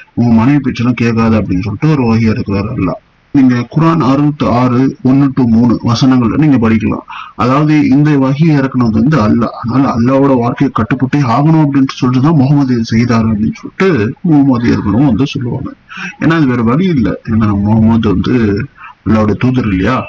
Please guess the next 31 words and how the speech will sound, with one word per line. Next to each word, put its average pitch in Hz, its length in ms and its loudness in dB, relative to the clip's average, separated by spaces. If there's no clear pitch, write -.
அதனால. 117 540 0
So - 180 -4
இன்னும் 156 340 2
வேற 139 260 -2
என்ன 147 160 2
விஷயங்கள் 120 460 0
வந்து 113 200 2
முகமதுக்கு 120 580 0
வந்து 101 580 -2
அல்லாஹ் 117 320 0
வந்து 107 360 0
ஒரு 110 200 -2
பெனிஃபிட்ஸா 127 500 0
கொடுத்தாரு, 107 460 -6
வேற 135 180 -2
என்ன 156 160 4
உந்துதல்கள் 139 540 2
இருந்தது 107 340 -2
பார்க்கலாம். - 460 -6
முகமது 151 360 2
பின்பற்றின 147 580 0
தன்னுடைய, 107 720 0
அஹ், 110 200 -4
பின்பற்றாளர்களுக்கு 127 1200 -2
அவர் 139 380 0
பஞ்சாயத்து 143 640 0
பண்ணி 135 260 2
வைக்க 131 200 2
வேண்டிய 113 240 2
விஷயங்கள்லாம் 113 480 0
இருந்துச்சு. 104 380 -4